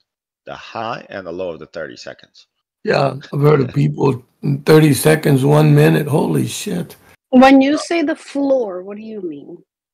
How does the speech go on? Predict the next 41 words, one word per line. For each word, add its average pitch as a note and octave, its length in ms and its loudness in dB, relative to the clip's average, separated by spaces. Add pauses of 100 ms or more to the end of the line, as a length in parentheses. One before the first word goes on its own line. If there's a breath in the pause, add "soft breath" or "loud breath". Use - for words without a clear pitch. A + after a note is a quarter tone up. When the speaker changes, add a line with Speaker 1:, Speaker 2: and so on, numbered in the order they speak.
Speaker 3:
on D#3+ 160 -12
Speaker 1:
Oh, D3 60 -6
Speaker 3:
the - 60 -6
Speaker 1:
like - 120 -12
Speaker 3:
floor? D#3 260 -6
Speaker 1:
the G2 220 -8
actual G#2 340 -10
floor E2 540 -14
on, E2+ 160 -20
on F2 260 -18
New F#2 200 -14
York, G2+ 180 -4
Speaker 3:
The G3+ 60 4
Speaker 1:
the G#3 40 -4
Speaker 3:
trading G3 300 4
Speaker 1:
floor F3 140 -2
Speaker 3:
floor. D3+ 120 -6 (120)
Oh, A3+ 60 6 (120)
Speaker 1:
traders, - 20 -4
Speaker 3:
okay. C#3 200 -4 (120)
Speaker 1:
yeah, - 80 -16 (140)
no. - 480 -20
Speaker 3:
Okay. - 160 -20 (3750)
Speaker 1:
And, F#2+ 300 -6 (220)
you G2+ 100 -20
know, E2+ 240 -10
when F#2+ 160 -14
you F#2 100 -14
think A2+ 220 -12
about F2+ 280 -6
us, A#2+ 300 -6
we're D3 140 -10
a - 20 -14
short-term B2 540 -12
trader, A2 340 -10
but F#2 100 -10
there's A#2 220 -6
a G#2+ 60 -8
lot G2 220 -4
of D#2 80 -12
shorter F2 880 -12